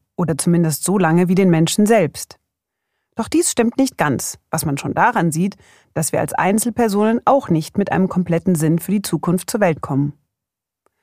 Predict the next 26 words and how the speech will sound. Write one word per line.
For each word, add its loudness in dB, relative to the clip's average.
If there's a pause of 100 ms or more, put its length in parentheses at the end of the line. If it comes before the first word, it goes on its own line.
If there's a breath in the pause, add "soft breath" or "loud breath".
(680)
Als 0
Gefühl 0
und 2
Fähigkeit 0
setzt -2
die -2
Zukunft -2
erst 0
mit 0
etwa -2
drei 0
oder 0
vier -4
Jahren 2
ein -2
und 0
auch -2
dann 2
nur 2
rudimentär 0
im 2
Sinne 4
von 2
morgen 2
oder 0
übermorgen. 0